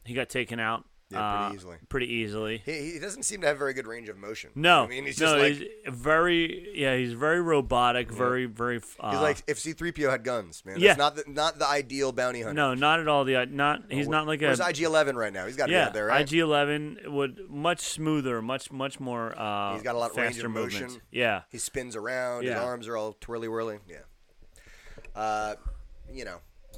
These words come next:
Speaker 2: you use whatever you have at your disposal, I guess.
Speaker 1: Yeah,
Speaker 2: Um, better
Speaker 1: so,
Speaker 2: than nothing.
Speaker 1: um, so then, uh, I'm trying to think.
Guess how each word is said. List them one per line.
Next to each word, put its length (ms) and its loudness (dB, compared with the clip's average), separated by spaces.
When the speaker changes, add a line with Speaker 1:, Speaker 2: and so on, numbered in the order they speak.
Speaker 2:
you 100 -14
use 380 -10
whatever 320 -12
you 140 -10
have 260 -14
at 100 -14
your 140 -18
disposal, 540 -16
I 100 -14
guess. 420 -14
Speaker 1:
Yeah, 280 -2
Speaker 2:
Um, 60 -10
better 100 -18
Speaker 1:
so, 200 2
Speaker 2:
than 80 -10
nothing. 240 -18
Speaker 1:
um, 840 -2
so 180 -8
then, 420 -2
uh, 560 0
I'm 80 -14
trying 220 -8
to 40 -12
think. 380 -12